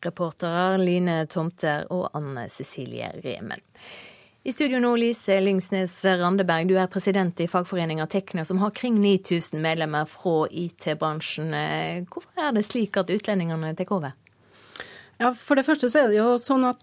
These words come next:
Speaker 2: teknologiutviklingen gjør det mulig. Vi er nå, spiller på en global arena, det er global konkurranse, det spiller ingen rolle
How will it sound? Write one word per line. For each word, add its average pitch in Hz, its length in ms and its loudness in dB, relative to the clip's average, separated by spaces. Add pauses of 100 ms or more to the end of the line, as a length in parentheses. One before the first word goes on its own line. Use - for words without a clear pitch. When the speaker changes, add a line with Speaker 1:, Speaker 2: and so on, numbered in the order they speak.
(120)
Speaker 2:
teknologiutviklingen 226 1120 2
gjør 190 300 4
det 208 100 2
mulig. 277 300 4 (500)
Vi 233 160 2 (240)
er 240 160 0
nå, 240 140 2 (420)
spiller 247 320 2
på 202 160 -2
en 220 80 4
global 226 400 4
arena, 226 400 2
det 247 140 4
er 247 80 2
global 226 340 2
konkurranse, 240 640 2
det 262 100 4
spiller 233 300 2
ingen 220 220 2
rolle 226 320 2